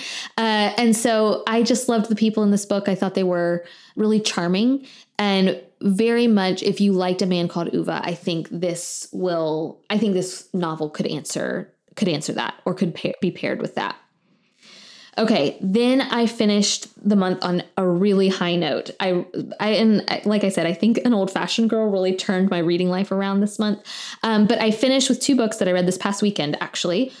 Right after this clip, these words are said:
Uh, the first is Lucky Caller by Emma Mills. This was my first Emma Mills book.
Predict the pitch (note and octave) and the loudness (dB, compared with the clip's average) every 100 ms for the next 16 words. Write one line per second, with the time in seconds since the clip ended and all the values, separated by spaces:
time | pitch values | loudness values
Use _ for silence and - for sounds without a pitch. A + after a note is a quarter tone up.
0 | - - G3 F#3 G#3 A3+ A#3 - G#3 F3+ | -10 -4 0 0 2 2 0 0 -2 0
1 | F#3 F#3+ C4 - E3 D#3+ F#3 D4 C#4+ F#3 | -2 0 -4 -4 -4 -2 0 -2 0 -2
2 | F#3 F#3+ F#3 E3 E3 G#3+ A#3 B3+ C4+ E4+ | 0 0 2 0 0 -2 -2 -2 0 0
3 | F4+ D#4+ B3+ C4 B3+ - A#3 A3+ A3 G#3+ | -2 -2 -2 -2 -2 0 2 2 2 0
4 | A3 G3 | -2 -6